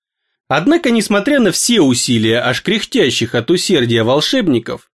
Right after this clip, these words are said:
пятно мглы росло и приближалось. Самих чародеев прикрывал точно такой же жемчужный зонтик, как и Агату, только плотнее на вид. Уж им-то, наверное, не приходилось вздрагивать от ледяного укола.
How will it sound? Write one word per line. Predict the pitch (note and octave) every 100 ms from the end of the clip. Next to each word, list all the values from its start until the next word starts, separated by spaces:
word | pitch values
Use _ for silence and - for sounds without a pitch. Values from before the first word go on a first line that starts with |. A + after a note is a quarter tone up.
| _
пятно | E3 E3+ C#4 D4+
мглы | A#3+ F3 B3 D4+ E3+
росло | C3 B2+ G3+ F3
и |
приближалось. | B2+ C3 D3+ E3 D#3+ A#2 G#2+ A2+ - _ _ _ _ -
Самих | D#3 C4 D4
чародеев | - D#3+ C3 A#2+ A2 G2 -
прикрывал | E3 G3+ D#4+ E4+
точно | C4+ B3+ G#3+
такой | A3 G#3+ F#3+
же | C3+
жемчужный | C3 F3+ - E3 C#3+ F3
зонтик, | F3 E3+ A2+ A2+
как | B2 A2
и | B2+
Агату, | D3+ D3 A2 - A#2 - _ _ -
только | D#4 D4+
плотнее | C#4 C#4+ C#4 A#3 F#3 C3
на | C3 D3
вид. | B2 G#2 - _ _ _ _ _ -
Уж | A#2+ B3
им-то, | D4+ D4+ B3+
наверное, | A#3 A3+ A3 D3+ C3 B2
не | G3+
приходилось | C#4 C#4+ D4 A#3 D#3+ F3 A3
вздрагивать | G#3 A3 C3 A#2 A2+
от | A#2+ C#3
ледяного | C#3+ D#3+ F3+ C#3+ A#2
укола. | D#3 - E3 A#2 A2